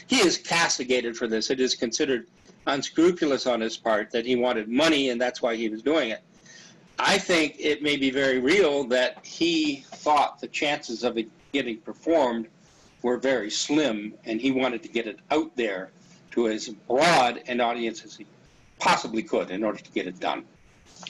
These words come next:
It was performed in Saint Petersburg, Russia in eighteen twenty-four. Uh, it was only performed a year later in, uh, May of eighteen twenty-five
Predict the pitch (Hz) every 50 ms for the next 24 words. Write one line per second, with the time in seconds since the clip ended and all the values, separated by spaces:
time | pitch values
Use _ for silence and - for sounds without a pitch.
0 | - - - - - - - - - 127 127 120 123 139 156 180 180 - - 165
1 | - - 175 165 165 156 151 147 135 - 160 143 135 123 - - 156 139 131 139
2 | 120 - 127 113 107 113 131 151 160 156 - 170 165 170 170 - _ _ _ -
3 | - - _ _ - - 120 117 113 113 123 123 135 127 - 131 120 113 - -
4 | 123 113 113 113 - - 151 160 165 180 180 180 - _ _ _ _ - _ -
5 | - - - - _ _ - - 110 113 110 117 - 131 135 131 123 143 156 160
6 | 165 156 - 143 - - 156 143 135 123 123 120 127 143 165 175 156 135 135 160
7 | 185 196 175 143 127 127 127 - _ _ _ _ - - _ - - - - -
8 | - 139 135 127 127 127 123 - 117 117 117 117 113 117 - - 123 131 139 147
9 | 160 165 165 165 160 - 123 135 135 139 - - 131 113 - - 127 113 117 -
10 | - 202 196 170 151 147 151 143 143